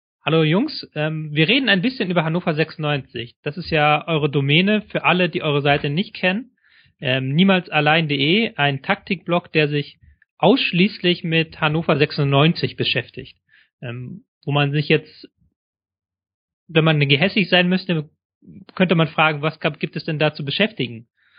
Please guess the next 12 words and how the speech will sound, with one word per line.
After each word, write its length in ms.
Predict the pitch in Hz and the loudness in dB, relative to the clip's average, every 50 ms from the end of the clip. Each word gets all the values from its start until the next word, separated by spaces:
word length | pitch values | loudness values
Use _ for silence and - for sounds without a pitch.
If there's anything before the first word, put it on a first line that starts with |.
| _ - - _ _ _ _ _ - | _ -20 -20 _ _ _ _ _ -14
Wobei 480 | 143 123 131 156 151 156 156 160 - - | -8 -2 2 2 4 4 2 0 0 0
ich 260 | 190 226 226 220 175 | 0 0 2 2 2
auch 280 | 185 202 196 - - | 2 2 2 0 0
Anfang 320 | 175 190 233 - 240 208 175 | 0 0 0 0 -2 0 0
der 140 | 185 185 170 | 0 0 0
Saison 340 | 165 151 156 175 196 254 | 0 0 2 2 2 0
zumindestens 560 | - - 160 143 139 147 139 123 - 175 170 - | -2 -6 -6 -4 -4 -4 -4 -6 -6 -8 -6 -4
die 180 | - 143 - | -6 -6 -2
These 280 | - 165 180 202 196 196 | 0 2 2 2 2 -2
vertreten 520 | - 196 - - - 185 185 180 185 160 | -4 -6 -6 -4 -2 -4 -2 -2 -4 -2
habe, 260 | 156 170 170 170 170 | 0 2 2 2 0
dass 480 | 156 147 160 160 156 - - - _ - | 0 0 0 0 -2 -4 -10 -20 _ -20